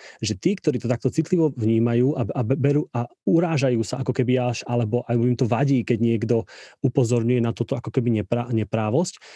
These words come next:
tak oni nie úplne rozumejú, ako to ten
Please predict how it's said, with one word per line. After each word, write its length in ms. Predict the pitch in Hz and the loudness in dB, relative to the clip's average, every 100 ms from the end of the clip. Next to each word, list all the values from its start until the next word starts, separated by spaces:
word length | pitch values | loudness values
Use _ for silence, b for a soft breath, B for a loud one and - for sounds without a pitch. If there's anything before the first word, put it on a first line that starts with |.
| B - | B -4
tak 240 | 123 - - | -4 -4 -4
oni 400 | 135 180 208 170 | 0 2 2 0
nie 320 | 127 127 190 | 0 2 2
úplne 400 | 135 127 185 196 | 2 2 2 2
rozumejú, 960 | 151 101 104 98 90 87 87 98 160 156 _ _ - | 2 0 0 0 -2 -4 -2 0 -2 -4 _ _ -2
ako 320 | 190 220 202 | 0 0 0
to 160 | 220 | -2
ten 160 | - 208 | 0 -2